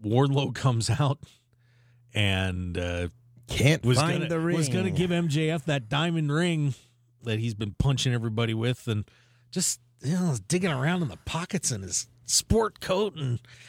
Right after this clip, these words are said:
Speaker 1: you know, kinda every nook and cranny, and just couldn't find that ring. And Punk clobbers him, and then just, "Whoa, look. Oh, here it is." And
Speaker 2: Oh, here you go, Punk.
Speaker 1: "Here you go, Punk." And Punk takes him out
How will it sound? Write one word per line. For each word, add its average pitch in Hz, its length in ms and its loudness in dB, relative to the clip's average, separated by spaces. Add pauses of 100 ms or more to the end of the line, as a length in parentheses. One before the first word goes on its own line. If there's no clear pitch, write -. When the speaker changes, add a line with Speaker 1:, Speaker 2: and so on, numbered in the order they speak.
(340)
Speaker 1:
you 170 140 -2
know, 196 340 2
kinda 170 400 2 (340)
every 143 400 2
nook 143 400 2
and 120 160 -2
cranny, 202 520 2
and 127 120 -2
just 117 240 -6
couldn't 320 320 2
find 202 520 0
that 175 280 0
ring. 147 420 2 (1120)
And 98 280 -6 (100)
Punk 123 260 0
clobbers 123 500 2
him, 123 160 0
and 98 140 -4
then 101 380 -6
just, - 200 -4 (280)
"Whoa, 302 440 2 (200)
look. 220 200 2 (640)
Oh, 427 200 0
here 247 220 2
it 285 60 2
is." 233 380 0
And 117 200 -2
Speaker 2:
Oh, 117 200 -2 (120)
here 190 140 4
you 208 60 0
go, 160 140 0
Punk. 147 280 0
Speaker 1:
"Here 208 120 0
you 202 80 -4
go, 123 120 0
Punk." 110 460 -2
And 101 380 -6
Punk 98 240 -8
takes - 280 -6
him 82 80 -10
out 82 220 -16